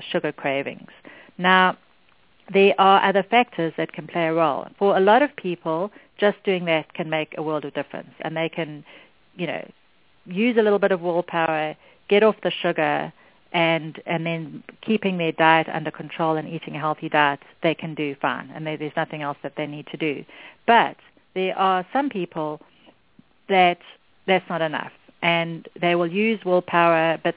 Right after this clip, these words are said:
the willpower will eventually get the better of them, and they need something else to help them. And that's, this is where the, uh, individual targeted amino acids come in,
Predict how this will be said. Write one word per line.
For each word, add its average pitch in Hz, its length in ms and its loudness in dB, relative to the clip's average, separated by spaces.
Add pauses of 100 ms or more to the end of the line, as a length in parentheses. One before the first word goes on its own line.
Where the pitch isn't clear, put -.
(100)
the 151 80 -16
willpower 170 600 2
will 165 200 -2
eventually 170 340 -6
get 156 200 -6
the 165 60 -4
better 175 320 2
of 160 120 -2
them, 147 340 -4 (880)
and 175 280 2
they 170 100 2
need 170 240 -4
something 151 220 -4
else 135 260 -2
to 151 100 -4
help 143 240 -4
them. - 220 -12 (300)
And 175 180 -4
that's, 190 280 2
this 208 200 -4
is 208 120 -4
where 175 480 2
the, 165 520 -4 (100)
uh, 156 200 -6 (120)
individual 180 640 -2 (120)
targeted 165 540 0
amino 156 400 -8
acids 143 420 -6 (120)
come 139 160 -6
in, 123 200 -10